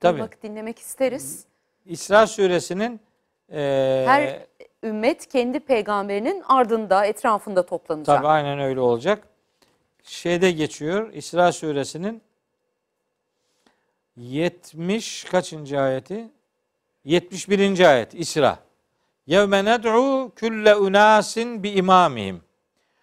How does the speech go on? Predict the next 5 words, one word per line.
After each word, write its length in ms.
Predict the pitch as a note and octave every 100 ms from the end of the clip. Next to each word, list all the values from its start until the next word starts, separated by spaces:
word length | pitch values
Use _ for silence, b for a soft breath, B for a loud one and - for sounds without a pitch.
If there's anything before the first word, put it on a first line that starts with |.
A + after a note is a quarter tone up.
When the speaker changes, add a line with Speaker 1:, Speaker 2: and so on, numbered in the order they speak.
| _ _ _
Speaker 1:
Biz 220 | G3 G#3+ G#3
o 160 | A3+ A3+
gün 400 | A#3 C4 C4 G#3 _ _ E3
bütün 320 | F#3 C#4+ C4
insanları 840 | G#3+ F#3+ - F#3+ F#3+ F#3+ B3 C4+